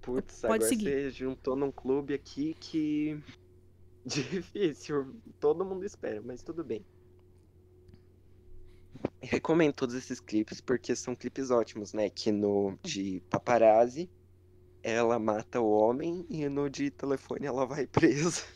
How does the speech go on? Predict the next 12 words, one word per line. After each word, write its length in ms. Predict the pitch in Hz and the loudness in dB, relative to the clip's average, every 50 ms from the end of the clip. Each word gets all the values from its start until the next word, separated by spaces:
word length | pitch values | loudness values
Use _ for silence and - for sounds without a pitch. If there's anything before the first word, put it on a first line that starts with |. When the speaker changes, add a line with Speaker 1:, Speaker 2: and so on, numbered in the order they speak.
| - - - - - - - - - - - - - - - - - - - - - - | -20 -20 -20 -20 -20 -20 -20 -20 -20 -20 -20 -20 -20 -20 -20 -20 -20 -20 -20 -20 -16 -12
Speaker 1:
E 280 | 147 151 139 139 147 147 | -8 -6 -6 -4 -2 -2
a 100 | 143 135 | -2 -4
Beyoncé 400 | 135 127 139 139 139 139 139 - - | -4 -4 -2 -2 -2 -2 -4 -6 -6
vai 140 | 135 131 | -6 -4
lá 120 | 131 127 127 | -2 -4 -4
resgatar 540 | 139 143 131 123 123 123 123 - - 135 135 | -4 -6 -8 -8 -8 -8 -8 -8 -8 -6 -4
ela. 240 | 131 120 120 117 | -4 -4 -4 -6
Muito 240 | 107 120 127 - - 139 | -8 -10 -14 -16 -14 -12
legal. 320 | 147 147 143 110 107 110 - - - - - - - - - - - - - - - - - - - - - - - | -12 -10 -10 -12 -14 -14 -18 -20 -20 -20 -20 -20 -20 -20 -20 -20 -20 -20 -20 -20 -20 -20 -20 -20 -20 -20 -10 -2 2
Speaker 2:
É 80 | 220 | 6
muito 260 | 220 214 214 202 - 196 | 6 6 6 6 4 0
legal. 300 | 190 175 - 175 160 | -2 -2 -4 -8 -10